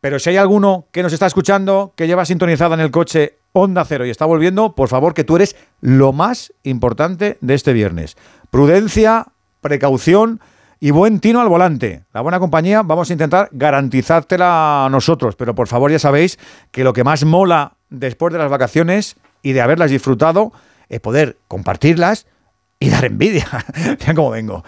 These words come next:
mira cómo vengo, ¿eh? Que parezco Javier Arenas en su mejor momento. Hombre, por favor. Y eso se hace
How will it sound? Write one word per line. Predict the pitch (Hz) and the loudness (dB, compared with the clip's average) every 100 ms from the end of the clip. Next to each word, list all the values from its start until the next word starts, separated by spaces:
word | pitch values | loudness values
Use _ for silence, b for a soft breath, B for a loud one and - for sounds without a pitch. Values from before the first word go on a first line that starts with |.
| B | B
mira | 131 180 | -2 0
cómo | 180 175 | 2 2
vengo, | 196 202 208 220 B | 2 2 0 -2 B
¿eh? | 147 190 240 b | -2 -2 -2 b
Que | - 147 | -6 -2
parezco | 156 170 190 | 0 0 0
Javier | 151 165 | 2 0
Arenas | 170 170 | 0 -2
en | 143 | -2
su | |
mejor | 143 139 | -2 0
momento. | 143 120 107 107 | -2 -2 -2 0
Hombre, | 120 | 2
por | 147 | 0
favor. | 156 110 104 214 208 b b b | -2 -4 0 0 -2 b b b
Y | - 135 | -6 -2
eso | 180 - | 0 0
se | 180 175 | 0 0
hace | 247 285 294 | 0 2 0